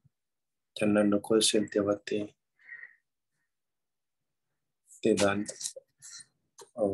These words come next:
घेत नाहीत. तर अशा प्रकारे त्यांचे परिणाम म्हणूनच वेगवेगळे येत असतात.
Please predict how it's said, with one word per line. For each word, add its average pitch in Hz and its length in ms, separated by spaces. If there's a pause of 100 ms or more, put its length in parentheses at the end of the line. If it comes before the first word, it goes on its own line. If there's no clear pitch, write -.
(100)
घेत 104 220 (180)
नाहीत. 104 140 (2250)
तर 117 60
अशा 107 220
प्रकारे 123 580 (3500)
त्यांचे 107 280
परिणाम 110 640 (1200)
म्हणूनच 107 520
वेगवेगळे 101 480
येत 95 180
असतात. 101 340